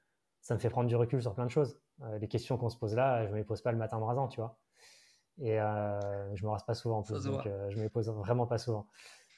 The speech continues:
Speaker 1: Et <laughs> ça se voit, ouais. <laughs> Mais, euh, mais en tout cas, merci pour ça. Et, euh, et du coup, bah, je vous invite, euh, euh, tous,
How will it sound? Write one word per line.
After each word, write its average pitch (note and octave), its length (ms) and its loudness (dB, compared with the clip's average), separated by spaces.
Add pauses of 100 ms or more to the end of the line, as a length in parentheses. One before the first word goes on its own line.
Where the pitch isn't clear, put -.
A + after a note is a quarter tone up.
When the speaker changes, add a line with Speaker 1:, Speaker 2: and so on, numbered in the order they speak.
(140)
Speaker 1:
Et A#2 840 4
<laughs> A2+ 120 2
ça B2 160 4
se A#2+ 60 4
voit, A#2 180 6
ouais. G#2+ 120 -4 (260)
<laughs> G3 920 0
Mais, A#2+ 360 4
euh, A2+ 480 6
mais A#2 100 4
en A2+ 60 2
tout - 100 -8
cas, D3+ 120 8
merci C3+ 280 4
pour B2 160 -2
ça. D#3+ 400 4 (160)
Et, B2+ 220 6
euh, A#2 400 6
et A2+ 60 2
du G#2+ 120 -2
coup, - 160 0
bah, B2 180 6
je A2 100 2
vous A#2+ 160 2
invite, C3 440 2
euh, G#2+ 540 0 (680)
euh, G#2+ 200 -4
tous, E3 380 2